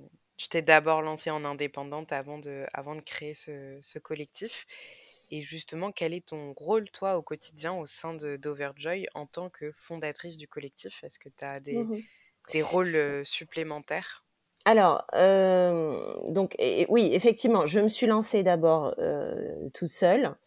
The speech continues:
Speaker 2: Euh, voilà, c'est en travaillant, euh, seule, euh, alors que je sortais effectivement de, de dix ans d'agence où on travaille collectivement.
Speaker 1: À plusieurs.
Speaker 2: Voilà,
Speaker 1: Mhm.
Speaker 2: euh, avec différents, euh,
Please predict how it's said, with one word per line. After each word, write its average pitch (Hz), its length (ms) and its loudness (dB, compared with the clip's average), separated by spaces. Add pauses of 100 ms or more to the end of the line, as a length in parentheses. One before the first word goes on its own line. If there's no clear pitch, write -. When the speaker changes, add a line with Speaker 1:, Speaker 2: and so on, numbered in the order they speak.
(460)
Speaker 2:
Euh, 147 300 0
voilà, 185 360 6
c'est 175 440 2
en 190 160 4
travaillant, 190 800 4
euh, 151 400 2
seule, 180 540 4 (580)
euh, 139 800 0
alors 190 280 8
que 214 120 -2
je 175 120 2
sortais 190 540 4
effectivement 175 760 0
de, 139 280 -2
de 147 160 -2
dix 165 320 2
ans 190 100 4
d'agence 180 560 4
où 151 140 0
on 143 60 0
travaille 160 560 2 (1040)
collectivement. 190 680 8
Speaker 1:
À - 20 -8
plusieurs. 143 380 -10 (140)
Speaker 2:
Voilà, 170 460 6
Speaker 1:
Mhm. 156 80 -4
Speaker 2:
euh, 151 280 2
avec 160 360 2
différents, 185 880 0
euh, 143 140 -2